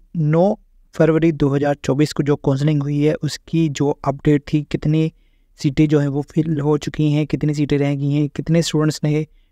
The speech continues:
डिनाई कर दिया है, कौन से स्टूडेंट एब्सेंट थे, उसके बारे में सारी जो जानकारी है वो पिछली वीडियो में मैंने अपलोड कर दी है। अगर आपने वो वीडियो नहीं देखी तो देख लीजिए। तो आज की इस वीडियो में,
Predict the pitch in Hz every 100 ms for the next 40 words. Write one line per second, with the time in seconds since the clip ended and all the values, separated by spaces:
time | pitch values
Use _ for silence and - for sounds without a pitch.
0 | _ 139 151 165 175 185 160 165 160 160
1 | - 147 151 151 - 139 143 - 127 -
2 | 127 147 143 - 175 151 147 151 156 160
3 | - - - 139 143 151 143 139 131 135
4 | 147 147 139 147 135 143 143 143 139 143
5 | 135 143 139 - _ _ _ - 165 165
6 | 160 175 147 147 147 147 143 147 139 139
7 | 143 139 139 139 143 139 147 131 143 160
8 | 147 147 156 - - _ - 196 208 -
9 | 196 196 - 226 226 208 208 214